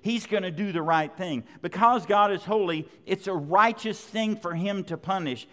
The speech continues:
Because God is holy, he can't leave sin unpunished. And because he is holy and because he's righteous, he sent his son.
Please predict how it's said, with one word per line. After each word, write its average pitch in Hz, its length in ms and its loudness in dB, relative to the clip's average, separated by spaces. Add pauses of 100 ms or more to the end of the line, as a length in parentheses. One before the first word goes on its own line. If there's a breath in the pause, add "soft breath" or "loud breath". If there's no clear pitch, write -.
(180 loud breath)
Because 214 380 -2
God 196 260 4
is 180 160 -4
holy, 165 420 2 (200 loud breath)
he 226 140 2
can't 233 520 -4
leave 214 380 -2
sin 196 580 -2
unpunished. 190 1400 -2 (880)
And 127 80 -14
because 170 320 -4
he 160 120 -6
is 151 140 -6
holy 143 400 -2
and 120 120 -6
because 165 300 -8
he's 135 200 -8
righteous, 147 680 -4 (360)
he 180 100 -6
sent 175 320 -6
his 165 160 -6
son. 110 540 -6